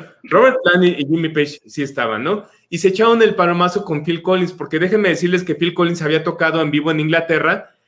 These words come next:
y tomó el Concorde, que era el avión más rápido que existía en esa época. Se subió al Concorde e hizo la payasada de la, eso sí es así súper whitezican,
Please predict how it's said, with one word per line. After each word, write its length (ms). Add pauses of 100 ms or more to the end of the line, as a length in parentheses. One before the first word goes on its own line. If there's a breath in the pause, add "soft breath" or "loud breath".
(160 soft breath)
y 180
tomó 260
el 140
Concorde, 540 (200)
que 100
era 220
el 100
avión 500
más 380
rápido 500
que 80
existía 360
en 80
esa 200
época. 460 (180 loud breath)
Se 140
subió 260
al 120
Concorde 360
e 40
hizo 160
la 180
payasada 500
de 80
la, 260 (260 loud breath)
eso 180
sí 160
es 160
así 240
súper 320
whitezican, 720